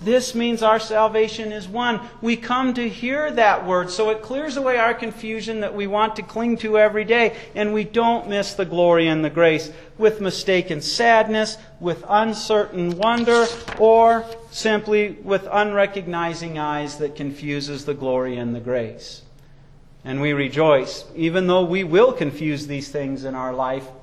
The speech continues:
He didn't. And He's given them to us, and His word constantly makes it clear to us.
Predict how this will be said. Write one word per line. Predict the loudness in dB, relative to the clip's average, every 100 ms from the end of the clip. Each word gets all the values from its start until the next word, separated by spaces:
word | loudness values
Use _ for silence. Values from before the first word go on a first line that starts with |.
| -14
He | -8 -8
didn't. | -6 -6 -8 -14 -20 -20 -20 -20 -20 -20 -10
And | -8
He's | -8
given | -6 -4 -2 -4
them | -4 -4
to | 0
us, | 2 2 -2 -12 -20 -20 -20 -14
and | -12
His | -10 -10 -8
word | -4 0 -2 -4
constantly | -6 -6 -6 -8 -8 -6
makes | -6 -6 -6
it | -8 -8
clear | -6 -6 -8
to | -10 -8
us. | -8 -10